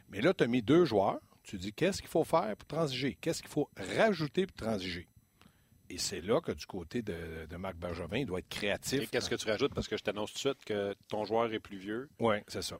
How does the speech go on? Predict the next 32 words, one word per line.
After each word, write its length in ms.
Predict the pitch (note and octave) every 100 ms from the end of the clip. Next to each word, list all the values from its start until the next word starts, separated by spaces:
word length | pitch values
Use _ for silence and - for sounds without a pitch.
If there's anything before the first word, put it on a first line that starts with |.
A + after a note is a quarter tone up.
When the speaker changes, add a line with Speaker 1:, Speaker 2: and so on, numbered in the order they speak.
| -
Speaker 2:
Il 40 |
n'a 20 | -
pas 100 | A#2
la 60 |
même 120 | A#2+
réputation 420 | A2 G#2 A2 G2+ A2+
que 80 | A2
Speaker 1:
Non. 80 | G2+
Speaker 2:
le 60 |
mien. 180 | A2 C3 B2 G2
Moi, 120 | G#2
en 60 | A2+
plus, 240 | B2 B2
il 60 | A2
est 60 | G2
signé 220 | - A#2
à 40 |
long 160 | A2+ G2+
terme. 340 | G2+ A2 A#2+ C3 - _ _ _ _ _ _ _ - _
Speaker 1:
Sauf 200 | - C3+
Speaker 2:
Qu'est-ce 120 | C#3+
que 60 | C3
Speaker 1:
que, 60 | G#2+
Speaker 2:
tu 60 | A#2
me 40 |
donnes 120 | A#2+
Speaker 1:
sauf, 100 | A#2+
Speaker 2:
de 40 | A2+
plus, 120 | B2+
Speaker 1:
sauf 160 | C#3
que 60 |
Speaker 2:
euh, 20 | C3